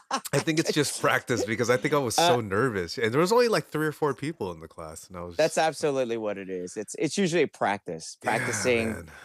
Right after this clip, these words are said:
Speaker 1: practicing how to explain something, uh, lear-, learning how to pace yourself, and learning how to plan ahead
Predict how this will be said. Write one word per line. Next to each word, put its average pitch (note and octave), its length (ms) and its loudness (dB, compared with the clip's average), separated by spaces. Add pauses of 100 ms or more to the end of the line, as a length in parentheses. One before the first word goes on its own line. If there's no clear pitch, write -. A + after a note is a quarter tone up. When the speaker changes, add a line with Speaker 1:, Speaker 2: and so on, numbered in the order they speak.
Speaker 1:
practicing E3+ 460 0
how D3 160 4
to C#3 80 2
explain B2+ 560 -4
something, B2+ 560 -2 (460)
uh, A2+ 340 2
lear-, A#2 320 -2
learning C3 360 -4
how C3 80 -2
to G#2+ 140 -6
pace A2 280 -4
yourself, A2+ 600 2 (440)
and C#3+ 120 2
learning D3 460 2 (180)
how C3 240 0
to A#2 100 0
plan C#3 420 -2
ahead A#2 420 0